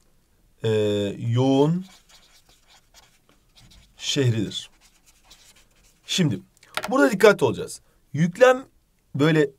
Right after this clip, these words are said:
ek fiil almış. Geçen sene yedinci sınıfta öğrenmiştik. Ek fiil almış bir isim olduğu zaman genellikle bir tamlama olabilir bak. Yoğun şehri, kalabalık şehri, en kalabalık ve en yoğun şehri,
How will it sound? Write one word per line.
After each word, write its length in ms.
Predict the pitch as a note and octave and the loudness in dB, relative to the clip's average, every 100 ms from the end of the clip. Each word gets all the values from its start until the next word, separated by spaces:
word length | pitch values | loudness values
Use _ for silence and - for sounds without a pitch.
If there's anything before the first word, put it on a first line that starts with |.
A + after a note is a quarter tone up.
| _ _ _ _ _ _ _ - | _ _ _ _ _ _ _ -6
ek 140 | F#3+ F#3+ | -6 -4
fiil 300 | - F#3+ D#3+ | 0 6 6
almış. 220 | A2+ A2+ | 6 0
Geçen 260 | B2 A#2+ | -4 -2
sene 160 | A#2+ A#2+ | 0 -2
yedinci 140 | B2+ | -4
sınıfta 200 | B2 A#2+ | -4 -4
öğrenmiştik. 340 | E3+ B2+ G2 - | 0 0 -2 -8
Ek 120 | D3+ | -8
fiil 200 | - G#3+ | -4 2
almış 180 | G3 D#3+ | 2 2
bir 60 | D3+ | -6
isim 180 | C#3+ F#3+ | -4 -2
olduğu 140 | G3 | 0
zaman 340 | F3+ F3+ A3+ - _ _ _ _ | 0 -2 -4 -10 _ _ _ _
genellikle 500 | C#3+ D#3+ G#3+ A3+ G#3+ | 2 4 4 2 -4
bir 60 | F#3+ | 2
tamlama 300 | F#3+ F3+ E3+ | 2 4 2
olabilir 280 | C3 G2+ | 2 -2
bak. 160 | F#2 E2+ _ _ _ _ - | -6 -8 _ _ _ _ -4
Yoğun 320 | B2+ D3+ F#3+ | 2 4 6
şehri, 480 | F#3+ C#3+ A2+ G2 - _ _ - | 4 2 0 -4 -8 _ _ -6
kalabalık 400 | B2+ A#2+ C3 D#3 | -2 0 0 -2
şehri, 360 | F3+ E3+ F3+ F3 _ - | -2 -2 -4 -8 _ -6
en 140 | G3 | -4
kalabalık 380 | G3+ F#3 E3 C#3+ | 0 0 0 -2
ve 60 | C#3+ | -4
en 120 | C3+ | -6
yoğun 200 | C3 A#2+ | -6 -6
şehri, 420 | A2+ G#2 D#3+ F#3+ | -6 -6 -6 -8